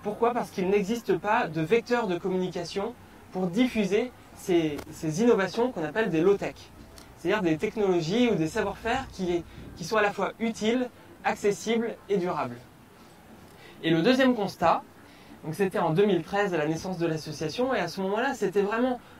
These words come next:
un boom mondial des gens qui pouvaient se connecter à Internet. Moi, j'habitais au Bangladesh, et,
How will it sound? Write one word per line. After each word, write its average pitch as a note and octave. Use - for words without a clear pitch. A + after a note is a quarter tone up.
un E3+
boom A3+
mondial A3
des F3+
gens B3
qui A3+
pouvaient F#3
se -
connecter G#3+
à A3
Internet. F#3
Moi, F3
j'habitais G3
au F3+
Bangladesh, F#3
et, A#3+